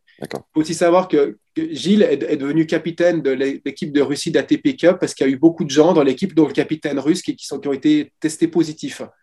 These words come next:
Speaker 2: à l'arrivée.
Speaker 1: Ah oui. D'accord.
Speaker 2: Rublev. Et du coup, Safiullin est venu dans l'équipe, qui n'avait, qui était remplaçant, si tu veux.
Speaker 1: Ouais.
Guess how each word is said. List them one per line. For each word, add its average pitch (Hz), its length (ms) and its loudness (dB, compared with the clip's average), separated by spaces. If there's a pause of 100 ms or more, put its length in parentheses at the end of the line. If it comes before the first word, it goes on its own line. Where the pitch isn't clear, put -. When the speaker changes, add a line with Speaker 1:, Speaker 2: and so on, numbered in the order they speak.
(120)
Speaker 2:
à 139 80 -6
l'arrivée. 151 520 0 (300)
Speaker 1:
Ah - 40 -6
oui. - 40 2
D'accord. 160 160 4
Speaker 2:
Rublev. 175 320 0 (360)
Et 151 320 2
du 151 140 -6
coup, 202 200 0
Safiullin 202 560 2
est 180 80 4
venu 165 120 -6
dans 165 100 2
l'équipe, 175 340 0
qui - 100 -16
n'avait, 147 400 -2 (100)
qui - 80 -12
était 143 140 -8
remplaçant, 160 500 0
si 127 160 -10
tu 127 140 -8
veux. 135 180 2 (240)
Speaker 1:
Ouais. - 160 -2